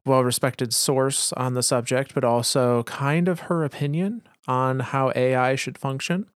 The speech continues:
uh, from a letter that she sent uh, or, or they, I, I say she, we're not sure the gender, I don't believe, um, that Doctor Mihailova sent to the Journal of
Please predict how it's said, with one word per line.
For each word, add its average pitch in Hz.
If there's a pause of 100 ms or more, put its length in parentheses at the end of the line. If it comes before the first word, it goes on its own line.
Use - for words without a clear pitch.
(680)
uh, 120
from 113
a 127
letter 131
that 110
she 143
sent - (280)
uh, 110
or, 151
or 143
they, 120
I, 113
I -
say 131
she, 110
we're 110
not 135
sure 110
the 101
gender, 98
I 95
don't 98
believe, 104 (720)
um, 110 (1300)
that 123
Doctor 120
Mihailova 123
sent 156
to 131
the 120
Journal 139
of 120